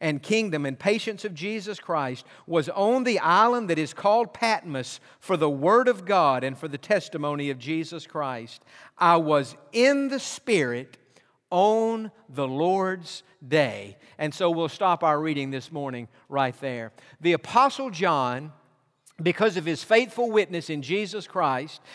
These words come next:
had been arrested by the Roman authorities, and they had placed him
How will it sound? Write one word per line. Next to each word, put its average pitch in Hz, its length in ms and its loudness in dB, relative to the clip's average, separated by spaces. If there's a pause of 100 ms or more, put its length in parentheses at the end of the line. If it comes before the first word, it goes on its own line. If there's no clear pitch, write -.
(140)
had 190 200 4
been 196 140 2
arrested 180 640 2
by 165 140 6
the 147 100 -2
Roman 220 380 0
authorities, 160 800 -2 (260)
and 165 220 0
they 254 220 8
had 247 200 0
placed 202 420 2
him 175 320 -2